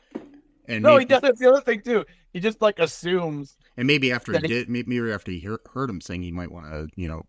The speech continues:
Speaker 1: take that back because, um, yeah, Scott
Speaker 2: I
Speaker 1: Baio,
Speaker 2: know.
Speaker 1: Scott Baio was a, you know, good-looking guy back then and, uh, and, and had
Speaker 2: Yep.
Speaker 1: comic timing and everything. But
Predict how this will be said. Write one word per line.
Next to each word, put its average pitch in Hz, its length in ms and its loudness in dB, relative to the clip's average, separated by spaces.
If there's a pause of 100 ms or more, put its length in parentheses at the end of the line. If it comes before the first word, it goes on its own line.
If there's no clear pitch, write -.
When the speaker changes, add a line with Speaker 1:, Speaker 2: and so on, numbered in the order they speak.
(160)
Speaker 1:
take - 220 -10
that - 180 -14
back 87 320 -10
because, 80 460 -10
um, 80 280 -10 (760)
yeah, 104 200 -10
Scott 143 300 -6
Speaker 2:
I 143 60 2
Speaker 1:
Baio, 143 180 0
Speaker 2:
know. 127 100 -2
Speaker 1:
Scott 165 240 -8
Baio 160 280 -6
was 143 220 -10
a, 120 300 -6
you 120 140 -6
know, 107 220 -8 (560)
good-looking 147 480 -4
guy 127 220 -4
back 127 280 -8
then 123 280 -4
and, 95 120 -4
uh, 85 320 -10
and, 92 200 -8
and 95 140 -10
had 110 180 -8
Speaker 2:
Yep. 165 140 -2
Speaker 1:
comic 113 360 -6
timing 117 440 -4
and 90 100 -6
everything. 90 540 -8 (1160)
But 80 160 -14